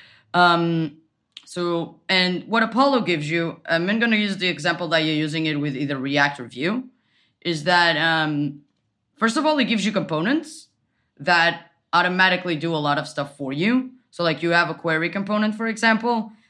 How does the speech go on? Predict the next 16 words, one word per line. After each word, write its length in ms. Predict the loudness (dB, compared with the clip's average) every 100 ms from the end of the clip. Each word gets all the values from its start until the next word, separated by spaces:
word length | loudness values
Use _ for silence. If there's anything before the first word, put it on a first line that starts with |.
| -2
That 160 | 0
query 220 | 2 0 0
component, 520 | -2 0 0 -2 -4 -10
you 340 | -2 -2 -2 -8 _ _
basically 500 | -4 -2 -4 -4 -4
just 240 | -4 -6 2
pass 320 | 2 2 -4
the, 360 | -4 -2 0 0
um, 520 | 2 2 0 -2 -8 _ _ _ _ -8
the 60 |
query 260 | 2 4 6
that 140 | 4
you 100 | 2
wanna 200 | 2 0
give 220 | -2 -4 -2
it, 220 | -4